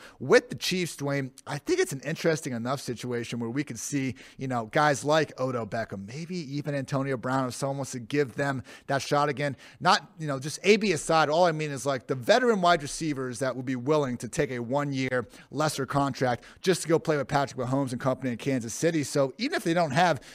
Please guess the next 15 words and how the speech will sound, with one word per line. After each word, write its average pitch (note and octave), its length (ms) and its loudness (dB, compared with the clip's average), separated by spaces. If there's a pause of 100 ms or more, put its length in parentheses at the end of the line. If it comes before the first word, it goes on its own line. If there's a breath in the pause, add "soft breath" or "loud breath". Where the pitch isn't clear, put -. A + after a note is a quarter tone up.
the D#3+ 160 0
most D3+ 560 4
cap C#3 300 2
room C3+ 240 0
ever B2 340 0
with, B2 220 -2
you A#2+ 60 0
know, A#2 120 0
Mister A#2+ 300 -4
Four B2 180 -4
hundred B2 200 -2
fifty A#2 220 -6
million C3+ 340 -2
under A#2 240 -4
center, F3 380 2